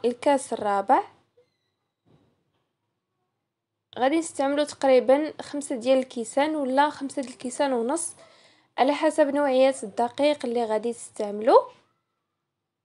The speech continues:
هنا زدت نص كاس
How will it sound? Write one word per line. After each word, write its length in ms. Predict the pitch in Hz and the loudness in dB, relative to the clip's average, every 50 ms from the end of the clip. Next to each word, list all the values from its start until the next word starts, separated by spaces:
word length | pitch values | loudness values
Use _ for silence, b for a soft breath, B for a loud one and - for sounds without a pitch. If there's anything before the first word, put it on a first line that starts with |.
| _ _ _ _ _ _ _ _ _ _ _ _ _ _ _ _ _ _ _ _ _ _ _ _ _ _ _ _ _ _ _ _ _ _ _ _ _ _ _ _ 1077 1077 _ _ _ _ _ _ _ _ _ B B B B B B B B B - | _ _ _ _ _ _ _ _ _ _ _ _ _ _ _ _ _ _ _ _ _ _ _ _ _ _ _ _ _ _ _ _ _ _ _ _ _ _ _ _ _ _ _ _ _ _ _ _ _ _ _ B B B B B B B B B -6
هنا 460 | 254 269 277 311 330 330 311 - - | -4 -2 2 4 6 6 6 4 2
زدت 320 | 240 226 220 - _ - 262 | -2 -4 -6 -10 _ -6 -4
نص 340 | 262 254 247 - - - | -2 -2 -4 -6 -10 -14
كاس 500 | - - 240 233 254 294 311 302 - - | -6 -4 -2 2 2 2 0 0 -4 -12